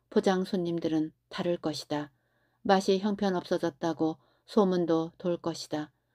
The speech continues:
앞으로의 장사를 생각하니 막막하기 그지없다. 한 시간 뒤 학생들이 전부 떠났다. 힘이 쭉 빠진 재호는 터덜터덜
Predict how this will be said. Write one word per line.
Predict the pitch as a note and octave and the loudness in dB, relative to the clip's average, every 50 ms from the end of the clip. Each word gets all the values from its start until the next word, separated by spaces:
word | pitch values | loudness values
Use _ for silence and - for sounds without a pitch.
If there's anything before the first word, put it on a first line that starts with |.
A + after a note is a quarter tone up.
| _ _ _ _ _ _ _ | _ _ _ _ _ _ _
앞으로의 | - F#3+ F#3+ - G3+ F#3+ F#3+ F#3 F#3 F#3+ | -2 -2 0 2 4 4 6 4 4 2
장사를 | - G3+ F#3 F3+ F3 F#3+ F#3 F3+ F3+ F3+ | 0 -2 -2 -2 -2 -2 -2 0 -2 -2
생각하니 | - G#3+ G3 F#3 F#3+ F#3+ - - F#3 E3 D#3+ D#3+ D#3+ E3 _ _ _ _ _ _ _ - | -2 -4 -2 -2 -4 -6 -6 -6 -4 -2 -2 -2 -4 -6 _ _ _ _ _ _ _ -6
막막하기 | F#3 F3+ F3+ F3+ F3+ F3 - - F#3+ F3 - E3+ E3+ F3 - _ | -2 0 0 0 0 -2 -2 -4 -4 -2 0 0 -2 -2 -6 _
그지없다. | - F#3+ - F#3 F3 E3 - - _ - C#3+ C#3 - _ _ _ _ _ _ _ _ _ _ _ _ _ _ _ _ _ _ _ _ _ _ _ _ _ _ _ _ _ _ | -8 -4 -2 -2 -2 -4 -4 -8 _ -8 -8 -8 -10 _ _ _ _ _ _ _ _ _ _ _ _ _ _ _ _ _ _ _ _ _ _ _ _ _ _ _ _ _ _
한 | - A3 G3+ D4 | 0 2 2 2
시간 | - - - F3+ F3+ F3 E3 | 0 0 0 0 2 2 2
뒤 | F3+ F3 F3 F3 F3+ G3 - | 2 2 2 0 -2 -6 -10
학생들이 | - - G#3+ - - G3 F3+ F3 E3 E3+ E3 E3+ E3+ E3+ F3 - | -10 -10 -8 -4 -2 0 0 2 0 0 0 0 0 0 -2 -4
전부 | - - F#3 F3+ F3 E3+ E3+ E3+ - | 0 2 2 2 4 2 0 0 -2
떠났다. | - F#3 F3+ F3+ F3+ - - _ E3 D#3 D#3 D#3+ _ _ _ _ _ _ _ _ | -4 -4 -2 -4 -4 -6 -6 _ -6 -6 -6 -8 _ _ _ _ _ _ _ _
힘이 | _ - A3 G3 G3 F#3+ F#3 | _ 2 4 4 4 2 0
쭉 | - - G3+ F#3+ - - | 0 -2 -2 -2 0 0
빠진 | F#3+ F#3 - F3+ F3+ F3 | -2 0 0 -2 -4 -4
재호는 | F3+ - F#3+ E3+ E3 E3 E3 E3 E3 E3 E3+ - _ _ _ _ _ _ | -2 0 0 0 2 2 2 2 0 0 -2 -6 _ _ _ _ _ _
터덜터덜 | - G#3+ F#3+ F#3+ F3 F3 F3 - - F#3+ - D#3+ D#3 D#3 D#3+ | 0 2 4 4 2 2 0 -4 -6 -4 -2 -2 -2 -2 -4